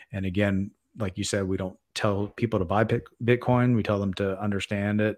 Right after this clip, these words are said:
and study it and decide if they wanna buy it. But if you, you know, if you are not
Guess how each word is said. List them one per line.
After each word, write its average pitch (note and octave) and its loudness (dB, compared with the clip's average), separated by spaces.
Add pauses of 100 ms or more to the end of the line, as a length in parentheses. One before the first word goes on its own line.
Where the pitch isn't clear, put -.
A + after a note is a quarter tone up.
and F#2+ -4
study G#2 0
it G#2 0 (300)
and G2 -6
decide G2+ 2
if A#2+ -2
they C3+ 2
wanna C3 2
buy C3+ 6
it. C#3+ 2 (460)
But D#3 12
if B2 2
you, C3 10
you B2+ 4
know, A2 2 (440)
if A2+ 2
you C#3 8
are B2 6
not A#2+ 6